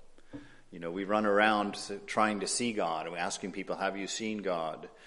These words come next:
And, uh, you know, the sages are the first to say, "You've never seen anything but God. And everything else that you've named it, and everything else that you've called it, and everything else that you've collected and stored is Maya,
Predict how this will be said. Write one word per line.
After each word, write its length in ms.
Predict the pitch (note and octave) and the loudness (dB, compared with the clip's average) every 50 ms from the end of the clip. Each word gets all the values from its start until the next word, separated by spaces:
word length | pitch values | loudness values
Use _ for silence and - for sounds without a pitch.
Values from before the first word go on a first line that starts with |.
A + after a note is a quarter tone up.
| - - - _ _ | -20 -20 -20 _ _
And, 180 | - B2+ C3 C3 | -8 -2 2 4
uh, 100 | C3 C#3 | 4 4
you 160 | D3 D#3 D3+ | 4 2 0
know, 100 | D3 D3 | -2 -2
the 120 | C#3 C3+ | -2 -2
sages 400 | C3 - D3 D3+ D3 D3 C#3+ C3+ | 2 2 2 2 2 0 -2 -4
are 40 | C3+ | -4
the 60 | B2+ | -4
first 280 | - - C#3+ C3 - - | -2 0 0 0 0 -4
to 60 | B2 | -4
say, 640 | A2+ - - D3+ D3 C#3+ B2+ A2+ A2 G#2+ A2 A2 G#2+ - - - - - - - | -4 0 2 4 6 6 6 6 6 4 0 -2 -6 -10 -16 -18 -20 -20 -20 -10
"You've 220 | - C3+ D#3 D#3 D#3 | -4 -2 -2 0 2
never 240 | D#3+ D3+ D3 D3+ | 0 0 2 0
seen 340 | C#3 - - D#3 D3+ C#3+ C#3+ | 0 -2 -2 -2 -2 -2 -2
anything 540 | C#3 C3+ C#3 D3 D3 B2+ - C#3 C3+ B2+ G#2+ | -2 -2 -2 -2 -2 -2 -2 -2 -2 -2 0
but 320 | F#2+ - C3 C#3 C3 - | 2 4 4 4 2 0
God. 480 | - F2+ D#2+ D#2 D2+ C2+ A1 - - - - - - - - - - - - - - - - - - - - - - - - | -2 0 0 0 -2 -4 -6 -8 -10 -12 -14 -14 -14 -14 -16 -18 -20 -20 -20 -20 -20 -20 -20 -20 -20 -20 -20 -20 -20 -16 -8
And 160 | - G2+ G2+ | -6 4 8
everything 420 | A#2+ C3 C#3+ D#3 - - E3 D#3 D3 | 8 8 8 6 4 4 2 4 6
else 220 | C#3+ C#3+ B2+ - | 4 4 4 2
that 160 | C#3+ C3 - | -2 -2 -2
you've 200 | C3+ B2 G#2+ - | -2 -2 -2 0
named 360 | A2+ A#2+ B2 C3+ C3+ B2+ G#2 F2+ | 2 4 4 6 4 4 2 0
it, 380 | D#2+ D2 C2 - - - - - | -2 -2 -4 -6 -8 -10 -10 -8
and 140 | G2 G2 G#2 | -4 0 0
everything 440 | A2 A2+ B2+ A#2+ - - C3 B2+ B2+ | 2 2 0 -2 -2 -2 -2 0 0
else 200 | B2 B2 A#2+ - | 0 0 0 -4
that 160 | A#2+ - - | -6 -6 -6
you've 180 | A#2+ G#2 - | -8 -8 -8
called 400 | - - C3 B2+ B2+ B2 A2 - | 0 4 6 8 8 8 6 4
it, 300 | E2+ D2+ B1+ - - - D2 | 0 -2 -4 -4 -8 -10 -8
and 120 | F2 F#2 | -2 0
everything 360 | G#2 G#2+ A2+ - - B2 A#2 | 0 0 0 -4 -4 -2 0
else 200 | A#2+ A#2+ A#2 - | 2 2 2 0
that 160 | - G#2+ - - | -2 -4 -4 -4
you've 180 | A2+ G#2 - | -6 -8 -8
collected 640 | - - A2+ G#2+ A#2 A#2 - - - A2+ A2 G#2 A2+ | -4 -2 0 2 2 2 2 0 0 2 2 2 0
and 160 | F#2+ F#2 F#2 | -4 -4 -6
stored 680 | - - - C3+ B2+ A#2+ G#2+ G2+ G2 F#2+ F#2+ F#2 - - - - - - - - - - - - - - - - - - - - - - | -6 -2 0 2 4 6 6 6 6 6 4 0 -4 -10 -16 -20 -20 -20 -20 -20 -20 -20 -20 -20 -20 -20 -20 -20 -20 -20 -18 -16 -4 0
is 180 | B2 A#2+ A2 | 0 0 2
Maya, 380 | A2+ G#2+ G2 F#2 F2+ D#2+ D2+ - | 2 2 2 2 2 0 -2 -6